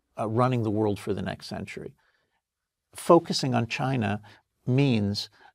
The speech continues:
that the United States can, has to tell its European allies, and this is, you know, th-, this is the same thing that, you know, that I said in Brussels at the,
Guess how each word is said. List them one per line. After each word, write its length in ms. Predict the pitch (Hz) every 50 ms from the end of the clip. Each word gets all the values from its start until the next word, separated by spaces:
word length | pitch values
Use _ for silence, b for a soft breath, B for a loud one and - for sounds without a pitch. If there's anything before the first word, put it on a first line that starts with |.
| _ _ _
that 300 | - 107 120 110 - - - _ _ _ -
the 140 | 123 113 123
United 360 | 127 131 135 139 135 117 -
States 380 | - - - 113 113 - - - _ _
can, 320 | - - - 131 127 143 - - -
has 280 | - - 147 147 156 -
to 120 | - -
tell 340 | - - - 123 120 120 120
its 200 | - 123 - -
European 400 | 123 120 120 120 - - 127 117
allies, 540 | 101 107 110 120 110 107 110 101 104 101 107
and 100 | 113 107
this 140 | - - -
is, 200 | 135 110 - - _ _ _
you 80 | - 131
know, 80 | 123 - _ _ 127
th-, 100 | 117 - _ -
this 240 | 123 123 120 - 127
is 80 | 117 104
the 60 | 123
same 240 | - - 143 147 139
thing 280 | - - 127 123 110
that, 160 | 113 107 - - _ _ _ -
you 80 | 131 113
know, 60 | 107
that 300 | 101 113 113 117 117 -
I 100 | 120 120
said 220 | - - 123 113
in 140 | 113 113 104
Brussels 480 | 98 117 107 107 - - 117 101 101 -
at 160 | 117 - -
the, 160 | - 104 101